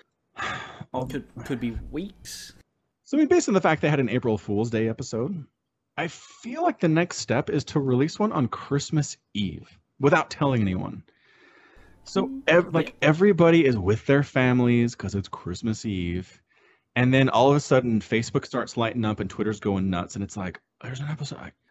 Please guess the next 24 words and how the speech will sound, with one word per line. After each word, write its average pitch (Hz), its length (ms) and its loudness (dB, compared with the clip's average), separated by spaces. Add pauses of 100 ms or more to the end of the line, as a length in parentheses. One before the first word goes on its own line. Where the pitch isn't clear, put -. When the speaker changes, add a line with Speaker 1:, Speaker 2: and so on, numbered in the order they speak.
(120)
Speaker 1:
I 131 60 0
got, 165 160 -2
I'm 170 140 4
at - 160 4
Uncle 220 360 6
Terry's 196 520 2
house 127 580 -2
and 131 140 -2
I 131 100 0
gotta 165 220 -2
watch 175 260 4
Rick 170 160 2
and 156 120 2
Morty 147 400 2
and 131 380 0
no 160 140 8
one's 208 300 4
gonna 185 200 4
understand 151 560 0
this 104 140 -4
'cause 123 140 -8
it's 117 100 -12
my 120 120 -4
family." 113 580 -4